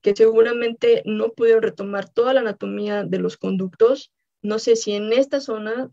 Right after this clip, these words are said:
que observamos en la radiografía de la izquierda, la gutapercha en el conducto mesial tiene alguna desviación del mismo, y siempre que suceden este, estos casos que yo veo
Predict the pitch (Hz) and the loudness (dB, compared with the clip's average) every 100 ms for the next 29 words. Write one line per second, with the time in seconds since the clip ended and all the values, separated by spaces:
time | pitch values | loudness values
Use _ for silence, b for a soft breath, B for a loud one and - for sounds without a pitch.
0 | _ 185 170 185 190 208 214 214 - - | _ -10 -6 -4 -4 -4 -6 -10 -16 -14
1 | 190 185 185 185 185 185 185 185 202 202 | -8 -4 -2 0 0 0 0 -2 -4 -2
2 | 196 180 - - 208 196 202 220 _ _ | -4 -6 -6 0 2 2 -4 -12 _ _
3 | _ _ _ _ - 190 185 170 214 - | _ _ _ _ -8 -4 -2 -2 0 2
4 | 226 220 196 190 202 214 - 214 196 - | 2 0 -4 -4 -4 -4 -4 -4 -4 0
5 | 208 226 - _ _ _ _ 226 220 233 | 0 0 -6 _ _ _ _ 4 6 4
6 | 226 202 196 196 220 233 202 185 180 185 | 2 2 0 2 0 0 -2 -2 -6 -4
7 | 196 196 196 202 208 233 - 233 269 285 | -4 -2 -2 -2 -2 -2 -4 -6 -4 -2
8 | - - 277 233 254 262 262 - - _ | -2 -4 -10 -4 -2 -2 -4 -8 -16 _
9 | 269 269 _ _ 226 226 285 - 214 214 | -16 -16 _ _ 0 0 -8 -2 0 0
10 | 202 - 202 202 208 226 220 214 | -6 -8 -2 2 4 4 2 0